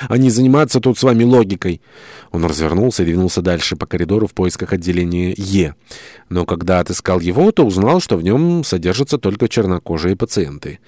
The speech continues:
Чем бы ни был болен Веркрамп, скорее всего, в отделении Е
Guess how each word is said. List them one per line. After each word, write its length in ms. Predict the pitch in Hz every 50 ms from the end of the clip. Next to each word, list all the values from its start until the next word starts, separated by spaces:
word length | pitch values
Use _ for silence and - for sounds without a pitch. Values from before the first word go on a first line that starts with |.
| _ - - - - - - _ _ _ _ -
Чем 420 | - - - - 90 90 90 85
бы 120 | 85 90
ни 120 | 87 92 95
был 180 | 90 90 90
болен 380 | 85 85 90 95 92 92 92 90
Веркрамп, 640 | 82 95 90 85 - - 95 110 131 117 87 -
скорее 340 | - - - 101 90 90 92
всего, 320 | - - - 90 90 110 113
в 80 | 87
отделении 460 | 92 82 90 85 95 92 90 90 87
Е 380 | 80 82 92 98 113 127 113 -